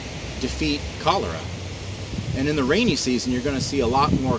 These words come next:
cholera. A lot more people get sick during the rainy season from cholera because it thrives in that environment.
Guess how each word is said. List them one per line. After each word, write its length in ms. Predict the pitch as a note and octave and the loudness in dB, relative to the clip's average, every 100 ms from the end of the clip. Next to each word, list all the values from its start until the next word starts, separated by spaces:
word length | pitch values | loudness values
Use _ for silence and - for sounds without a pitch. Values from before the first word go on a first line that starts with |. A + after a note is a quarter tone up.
| - | 2
cholera. 480 | - D#3 B2 F2+ E2+ | 2 0 2 0 2
A 20 | |
lot 240 | - D#3 D3+ | 4 4 4
more 120 | C#3+ | -2
people 320 | E3 D#3+ B2 A2+ | -2 -4 -4 -2
get 180 | B2+ | -2
sick 280 | - - D3 - | -2 0 0 0
during 240 | - B2 A#2+ | -2 0 0
the 60 | |
rainy 300 | A2 A#2+ B2 | 0 0 0
season 440 | A2 - C#3 B2 G2+ | -2 -2 -2 -2 -4
from 240 | F#2+ G#2+ G2 - | -4 -6 -6 -2
cholera 420 | C3 A2 E2+ D#2 - - - | 0 0 -2 -4 -2 -2 0
because 180 | - A#2 | 0 2
it 80 | - | 0
thrives 560 | - C3+ C#3+ B2+ G#2+ G2 | 0 0 2 2 0 -2
in 80 | G2 | -4
that 160 | G#2 | -4
environment. 680 | F#2+ F#2+ G#2 - - - | -4 -4 -4 -4 -2 0